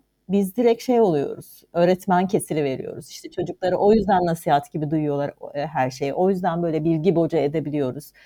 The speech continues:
O yüzden onları sürekli okulun kurallarına uydurmak gibi toplumun kurallarına uydurmaya çalışıyoruz. Tabii buradaki kurallardan kastım birlikte yaşamanın kuralları değil de cinsellikle ilgili kuralları diyeyim, toplumun dayattığı.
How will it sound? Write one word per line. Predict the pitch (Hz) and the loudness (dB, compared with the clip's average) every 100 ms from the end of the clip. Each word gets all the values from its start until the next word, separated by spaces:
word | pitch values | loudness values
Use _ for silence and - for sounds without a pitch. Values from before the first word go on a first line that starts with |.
| - - - | -20 -20 -4
O | 185 196 | 2 2
yüzden | 185 196 | 2 0
onları | 185 180 175 175 170 | 0 -2 0 -2 -4
sürekli | - 175 165 - 170 - _ | 0 0 0 -4 -4 -6 _
okulun | 185 - 214 208 | -8 0 0 2
kurallarına | 220 185 185 190 190 | 4 4 4 2 2
uydurmak | 175 180 190 185 185 - | 2 2 2 2 0 0
gibi | 180 | -6
toplumun | - 220 - 202 214 | -4 -6 -2 0 0
kurallarına | 240 208 175 160 151 156 | 2 4 6 4 -2 -2
uydurmaya | 160 156 147 143 143 | -2 -2 -4 -4 -6
çalışıyoruz. | 151 123 - 127 120 - - _ _ _ | -8 -10 -8 -8 -8 -10 -18 _ _ _
Tabii | - 165 | -10 -6
buradaki | 165 170 359 | -4 -4 -4
kurallardan | 359 190 175 170 160 160 160 | -6 0 0 2 -2 -2 -4
kastım | 170 160 - 180 | -2 -4 -4 -2
birlikte | 170 165 170 | -2 -2 -2
yaşamanın | 160 170 165 170 | -2 -2 -6 -6
kuralları | 170 180 165 156 160 160 | -4 -2 -2 -2 -8 -6
değil | 392 440 | -6 -4
de | 392 - _ - _ _ - | -6 -8 _ -20 _ _ -6
cinsellikle | 160 185 190 180 175 - | -2 0 2 2 2 -2
ilgili | 147 135 143 | -2 -2 -6
kuralları | 160 147 139 139 - | -6 -6 -4 -6 -8
diyeyim, | - 392 - | -10 -12 -6
toplumun | 185 180 175 175 | -6 -2 0 2
dayattığı. | 165 147 135 - - 220 | 2 2 0 -4 -8 -8